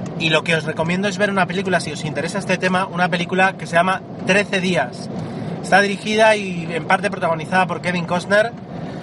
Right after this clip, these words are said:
ah, y es una película que habla de los trece días que duró la crisis de los misiles cubanos. En esa crisis surge el embargo del que están hablando hoy.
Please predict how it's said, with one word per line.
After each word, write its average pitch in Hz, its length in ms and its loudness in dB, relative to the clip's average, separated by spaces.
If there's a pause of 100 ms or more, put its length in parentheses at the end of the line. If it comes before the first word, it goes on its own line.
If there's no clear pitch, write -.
(200)
ah, 139 400 4
y 170 100 -2
es 185 120 0
una 208 100 4
película 190 320 2
que 170 160 0
habla 180 280 4
de 175 80 -2
los 151 200 -6
trece 196 280 0
días 185 280 0
que 170 140 -6
duró 175 300 0
la 147 240 0
crisis 175 400 -6
de 175 80 2
los 156 160 -4
misiles 170 360 -4
cubanos. 147 480 0 (640)
En 160 200 2
esa 233 340 2
crisis - 640 -6 (280)
surge 214 720 0 (380)
el 156 160 2
embargo 160 560 2 (680)
del 160 180 2
que 160 80 -4
están 180 220 4
hablando 180 360 2
hoy. 143 200 -4